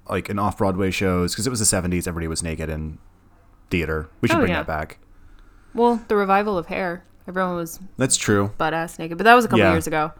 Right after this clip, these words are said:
Speaker 1: Yeah. Um, but yeah, she originated the role of Rizzo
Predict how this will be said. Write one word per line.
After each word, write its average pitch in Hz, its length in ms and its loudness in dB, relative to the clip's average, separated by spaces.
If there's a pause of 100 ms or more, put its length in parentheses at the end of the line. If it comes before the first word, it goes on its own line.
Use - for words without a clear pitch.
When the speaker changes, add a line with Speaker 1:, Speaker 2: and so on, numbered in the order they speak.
(140)
Speaker 1:
Yeah. 85 280 0 (600)
Um, 113 220 6
but 127 120 6
yeah, 170 100 8
she 131 220 2
originated 117 420 4
the 104 80 2
role 104 320 2
of 104 340 -2
Rizzo 110 360 4